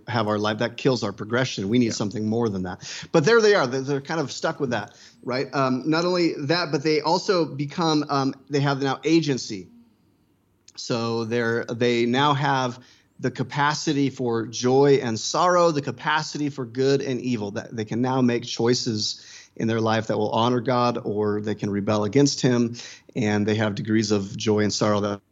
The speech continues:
Speaker 1: will come as the result of that, and just other things in life.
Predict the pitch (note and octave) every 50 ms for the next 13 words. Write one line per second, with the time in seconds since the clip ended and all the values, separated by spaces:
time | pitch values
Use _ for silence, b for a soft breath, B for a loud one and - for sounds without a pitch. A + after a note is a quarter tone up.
0 | _ _ - - - G#2 F#2+ - - G#2 G2 G2 G2+ G2 - - - G#2+ G2 G#2
1 | G#2 G2+ - G2+ G2 G2+ G2 G2+ G#2+ G#2 - G#2+ G2 F#2+ F#2+ G2 F#2+ - G#2+ G2+
2 | G2 F#2+ F#2+ G2 G2 G2 F#2+ - - B B B B B B - - G2+ F#2+ G#2
3 | G2 G2 F2+ F#2 -